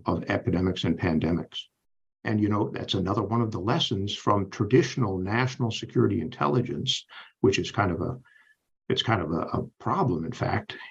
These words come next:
and that is that we may not, as human beings,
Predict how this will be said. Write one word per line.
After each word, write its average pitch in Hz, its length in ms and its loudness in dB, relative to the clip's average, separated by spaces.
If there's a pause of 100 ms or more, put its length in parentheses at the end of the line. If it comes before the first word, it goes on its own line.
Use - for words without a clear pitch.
(280)
and 107 200 0
that 123 240 -2
is 107 420 0 (220)
that - 240 2 (540)
we 135 220 -2
may 127 220 2
not, 113 420 0
as 101 220 0
human 117 340 0
beings, 95 600 -4